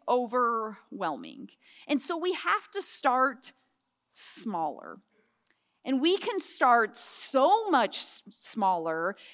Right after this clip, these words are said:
that we start with ourselves. Now, I love this idea because I am an introvert. I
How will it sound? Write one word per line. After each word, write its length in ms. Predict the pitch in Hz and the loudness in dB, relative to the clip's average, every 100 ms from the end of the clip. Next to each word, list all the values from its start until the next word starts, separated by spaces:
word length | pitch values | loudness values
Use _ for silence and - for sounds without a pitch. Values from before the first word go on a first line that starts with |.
| _ | _
that 220 | - 240 | 4 4
we 140 | 262 285 | 2 -2
start 720 | - - 294 320 269 - - _ _ _ _ | -2 2 4 4 2 -12 -16 _ _ _ _
with 220 | 226 220 | -6 -2
ourselves. 880 | 185 180 - 220 135 - - - - _ _ _ _ _ _ _ _ | -2 -2 -2 0 0 -4 -14 -12 -12 _ _ _ _ _ _ _ _
Now, 120 | 247 | 2
I 320 | 220 277 370 392 | 6 6 6 4
love 300 | 311 320 277 | 4 4 4
this 200 | 320 - | -2 0
idea 640 | 220 220 185 170 180 247 | 0 0 -4 -2 0 0
because 540 | 254 240 277 240 220 220 - | -2 -2 2 2 2 -2 -2
I 680 | - 339 277 220 214 220 240 - - _ | 2 4 6 4 2 0 -4 -16 -20 _
am 160 | 247 226 | 0 2
an 120 | 226 | 0
introvert. 920 | - 220 214 - 151 113 85 _ - - _ _ _ _ - | -2 -6 -6 -6 -8 -8 -12 _ -18 -18 _ _ _ _ 0
I 360 | 220 214 214 | 4 6 4